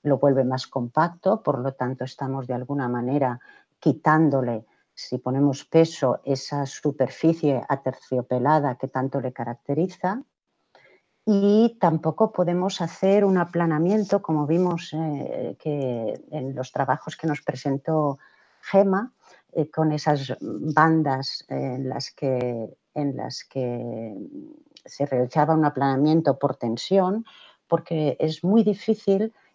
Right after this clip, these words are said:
intentar encolar, mm, bandas perimetrales sin que aparezcan cercos, mm, de cola,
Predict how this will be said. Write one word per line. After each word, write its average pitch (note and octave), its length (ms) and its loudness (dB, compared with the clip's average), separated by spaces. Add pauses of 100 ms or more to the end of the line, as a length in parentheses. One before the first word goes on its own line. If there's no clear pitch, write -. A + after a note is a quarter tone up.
intentar D#3+ 480 2
encolar, E3 720 6 (1300)
mm, C#3+ 560 -2
bandas F3 380 4
perimetrales F#3 1120 4
sin - 360 -2
que E3+ 100 -2
aparezcan E3+ 920 -2
cercos, F3 880 2
mm, C3 840 -10
de B2+ 140 0
cola, G3 420 6